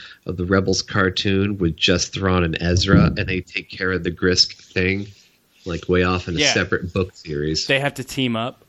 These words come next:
Speaker 2: Oh, Thrawn,
Speaker 1: Yeah.
Speaker 2: Ezra team up. Boom. That's like a,
Speaker 1: Yeah.
Speaker 2: that's like a Anakin Thrawn team up that we saw,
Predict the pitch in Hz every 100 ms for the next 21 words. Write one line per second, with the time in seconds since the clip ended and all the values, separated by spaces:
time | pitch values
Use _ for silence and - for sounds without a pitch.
0 | - 160 147 - _ _ 139 139 143 135
1 | 131 131 127 - 117 127 135 131 _ _
2 | 107 127 120 107 92 101 - _ _ _
3 | 139 151 214 202 180 147 - 90 90 _
4 | - 139 - 160 143 131 131 135 143 147
5 | 143 117 110 117 110 101 98 104 107 98
6 | 92 95 95 104 113 104 107